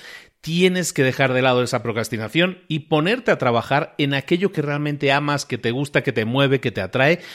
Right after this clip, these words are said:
¿Por qué? No porque algún día sí podrás dar una charla ted, sino la charla ted va a ser el resultado de toda esa pasión puesta, enfocada en esa área en concreto. Conviértete en un especialista en esa área.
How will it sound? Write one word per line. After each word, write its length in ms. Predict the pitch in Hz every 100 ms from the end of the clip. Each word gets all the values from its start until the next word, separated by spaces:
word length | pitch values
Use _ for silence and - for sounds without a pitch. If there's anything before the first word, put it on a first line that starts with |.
| - -
¿Por 160 | 143 143
qué? 380 | 190 - - -
No 320 | 131 190 -
porque 320 | 190 - 147
algún 320 | 139 139 147
día 320 | 135 135 120
sí 200 | - 135
podrás 380 | 120 120 120 113
dar 140 | 110 104
una 180 | 104
charla 300 | 104 113 127
ted, 160 | 151 156
sino 280 | - 156 143
la 180 | 127 120
charla 260 | - 135
ted 140 | 151 143
va 100 | 139
a 20 |
ser 180 | 160 156
el 120 | 139
resultado 640 | 135 131 123 107 151 120 87 - - -
de 200 | 127 127
toda 380 | - 196 196
esa 340 | 180 170 185 -
pasión 560 | 120 - 127 127 139 -
puesta, 540 | 147 170 160 - 101 110
enfocada 600 | 117 123 107 151 143 175 - - -
en 160 | 127
esa 480 | 175 - 147 127 127
área 240 | 127 123
en 100 | 120
concreto. 500 | 110 113 110 135 120
Conviértete 720 | - 131 147 247 285 - 117
en 80 | 120
un 160 | 131 127
especialista 580 | 113 127 123 117 - 113
en 100 | 117
esa 200 | - 117
área. 240 | 113